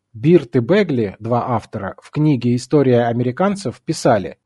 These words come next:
«Прачки в Сан-Франциско платили по восемь долларов за стирку дюжины шахтерских одежек. В маленьких ночлежках, называемых отелями, за бедную комнату и отвратительное обслуживание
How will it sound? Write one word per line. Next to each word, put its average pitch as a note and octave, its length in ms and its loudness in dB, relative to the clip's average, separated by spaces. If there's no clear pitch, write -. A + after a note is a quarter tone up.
«Прачки D3 380 -2
в B2 80 -12
Сан-Франциско C#3 680 -4
платили C3 480 -2
по C3 180 -2
восемь D3 380 -4
долларов C#3 420 -2
за B2 140 -6
стирку D3 440 -4
дюжины D3 440 -4
шахтерских C#3 680 -6
одежек. C#3+ 500 -2
В A2+ 100 -12
маленьких B2+ 540 0
ночлежках, C#3 580 -4
называемых B2+ 640 0
отелями, B2+ 540 -2
за C3+ 220 -4
бедную D3 400 0
комнату D3+ 420 0
и B2+ 100 2
отвратительное C3 840 -2
обслуживание B2+ 880 -4